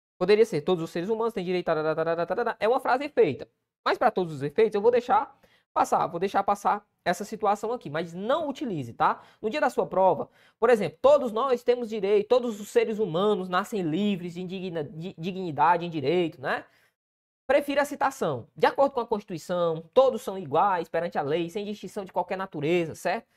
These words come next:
Porque eu vou estar positivando, não é o eu que estou falando, mas sim uma, uma, algo muito importante, né, dentro da, do sistema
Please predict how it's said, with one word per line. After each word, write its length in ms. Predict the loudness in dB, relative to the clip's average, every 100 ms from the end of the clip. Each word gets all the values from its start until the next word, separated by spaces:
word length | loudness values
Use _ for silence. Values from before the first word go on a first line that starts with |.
| _
Porque 160 | -2 2
eu 60 | 4
vou 100 | 4
estar 200 | 4 0
positivando, 720 | 2 0 -2 -6 -2 -2 0
não 180 | 2 4
é 80 | 6
o 100 | 6
eu 200 | 6 2
que 100 | -2
estou 160 | -6
falando, 340 | -2 -2 -2 -4
mas 160 | -6
sim 80 | -4
uma, 280 | -6 -4 -6
uma, 240 | -4 -4
algo 240 | 2 2 0
muito 180 | -6 -6
importante, 540 | -2 -2 -2 -6 -6
né, 140 | -6
dentro 240 | -6 -8 -4
da, 220 | -2 -2
do 120 | -4
sistema 420 | -12 -10 -10 -10